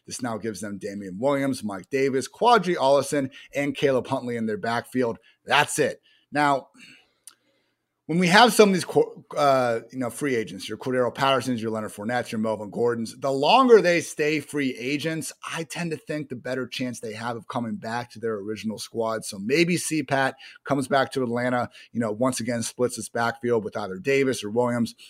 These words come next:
maybe even Quadri Allison. There's still plenty of free agency time. There's plenty of time in the draft as well.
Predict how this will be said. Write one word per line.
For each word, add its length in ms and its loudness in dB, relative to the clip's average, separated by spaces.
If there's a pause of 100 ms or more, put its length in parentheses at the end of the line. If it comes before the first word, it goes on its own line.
(100)
maybe 220 -2
even 160 -6
Quadri 400 -2
Allison. 500 -2 (300)
There's 160 -10
still 420 8 (100)
plenty 220 4
of 80 2
free 160 4
agency 260 0
time. 280 -2
There's 160 -6
plenty 260 -2
of 60 -4
time 240 0
in 40 2
the 80 -4
draft 380 -2
as 180 -14
well. 440 6